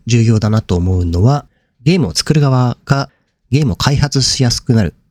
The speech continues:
ということですね。この使える機能の幅が広がったりとか、作業がしやすくなるという点がすごく今後のゲーム展開に良い影響を及ぼすと思ってます。このゲームエンジンがですね、古いままだと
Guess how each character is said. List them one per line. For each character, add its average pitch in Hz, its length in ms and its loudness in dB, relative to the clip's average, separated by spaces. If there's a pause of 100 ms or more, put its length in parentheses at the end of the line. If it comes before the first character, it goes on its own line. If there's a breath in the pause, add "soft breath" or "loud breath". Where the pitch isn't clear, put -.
(320)
と 95 60 -2
い - 20 2
う - 40 0
こ 92 80 0
と - 60 -4
で 76 80 -6
す 110 100 -2
ね。 110 120 2
こ - 120 -4
の 92 160 0 (640)
使 - 200 -2
え 143 60 -2
る 131 60 -4
機 - 120 -2
能 98 340 0
の 87 100 -4
幅 110 280 0
が 120 80 2
広 110 220 0
が 107 60 2
っ - 40 -2
た - 160 -4
り 107 100 0
と 107 120 -2
か、 147 320 -2 (480)
作 143 200 -2
業 120 160 0
が 123 80 0
し 104 140 -2
や 98 60 -2
す - 80 -4
く 113 80 -4
な 90 80 -2
る 107 100 -8 (320)
と - 80 0
い 117 40 2
う - 40 0
点 131 180 0
が 156 100 0
す 113 120 -4
ご 120 100 0
く - 200 -4 (720)
今 120 260 0
後 127 120 4
の 160 80 0
ゲ 123 100 0
ー 110 40 -2
ム 104 80 -4
展 92 160 -4
開 101 180 -2
に 147 80 4
良 120 120 4
い - 120 -6 (100)
影 92 160 2
響 143 260 0
を 113 100 0
及 85 60 0
ぼ 82 120 -4
す - 100 -6
と 156 100 -4 (360)
思 87 160 2
っ - 60 -2
て - 160 -2
ま 80 120 0
す。 - 160 -4 (1120)
こ - 100 -2
の 160 80 4
ゲ 131 140 0
ー 170 60 0
ム 165 100 2
エ 165 60 2
ン 147 80 0
ジ 101 120 0
ン 92 100 -4
が 95 140 0
で 101 100 -4
す 107 140 -2
ね、 98 60 2
古 196 220 2
い 147 80 -2
ま 95 120 -6
ま 107 140 0
だ 95 140 -4
と - 480 -2